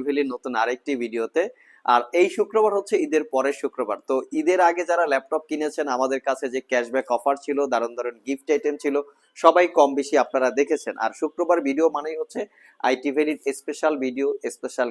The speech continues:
গিফট আইটেম অথবা স্পেশাল ক্যাশব্যাক অফার। এই শুক্রবারে কি থাকবে সেটা আমরা একটু দেখিয়ে দিচ্ছি। এই শুক্রবারে ল্যাপটপ পারচেজ করলে একটা ব্যাগ, এটা বেসিক যে গিফটটা থাকে সেটা আপনারা পেয়ে যাবেন,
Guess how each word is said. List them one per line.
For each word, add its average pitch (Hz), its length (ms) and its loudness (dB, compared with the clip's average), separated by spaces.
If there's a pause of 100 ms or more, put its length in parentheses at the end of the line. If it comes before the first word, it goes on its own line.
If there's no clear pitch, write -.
(100)
গিফট 143 280 -8
আইটেম 175 200 -4 (160)
অথবা 139 240 -6 (220)
স্পেশাল 117 320 -4 (140)
ক্যাশব্যাক 120 440 0
অফার। 101 180 -6 (480)
এই 202 160 10
শুক্রবারে 202 500 4
কি 185 160 -2
থাকবে 190 280 2
সেটা 151 220 2
আমরা 117 180 -2
একটু - 120 -10 (100)
দেখিয়ে 113 280 -6
দিচ্ছি। - 240 -12 (540)
এই 185 140 6
শুক্রবারে 196 500 4
ল্যাপটপ 160 320 4
পারচেজ 160 360 -2
করলে 165 200 2 (320)
একটা - 140 0 (120)
ব্যাগ, 127 180 4 (180)
এটা 127 120 0 (140)
বেসিক 131 360 -2
যে 139 140 0
গিফটটা 131 340 0
থাকে 131 160 0 (100)
সেটা 123 260 -2
আপনারা 135 300 -2
পেয়ে 139 220 2
যাবেন, 170 180 -2